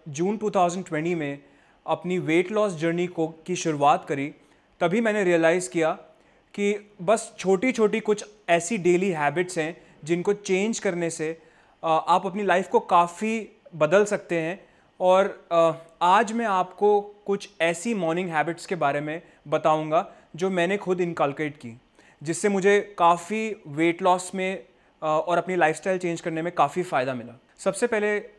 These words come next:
नींद से उठते ही आप क्या करते हैं? वॉशरूम जाते हैं। एक बहुत ज़रूरी काम है जो बेड से उठते ही मैंने करना शुरू किया।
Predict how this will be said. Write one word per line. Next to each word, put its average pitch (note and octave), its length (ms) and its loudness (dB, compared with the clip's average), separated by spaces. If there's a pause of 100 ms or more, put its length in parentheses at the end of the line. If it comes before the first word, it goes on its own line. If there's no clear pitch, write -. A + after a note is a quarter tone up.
(120)
नींद F3+ 280 -4
से G3 100 -4
उठते F3 260 -2
ही F3+ 120 2
आप E3+ 260 -2
क्या E3 160 0
करते C#3+ 280 -8
हैं? C3 200 -12 (240)
वॉशरूम D3 440 -2
जाते E3 260 -2
हैं। E3+ 140 -10 (480)
एक F#3 220 0
बहुत D#3 320 2
ज़रूरी F3 400 2
काम D#3+ 320 -2
है E3 120 -4
जो E3+ 140 -6
बेड D3+ 140 2
से F3+ 380 4
उठते F3+ 200 -4
ही F3+ 460 -4
मैंने D3+ 260 -2
करना D3+ 260 -4
शुरू D3 240 -10
किया। C3+ 280 -6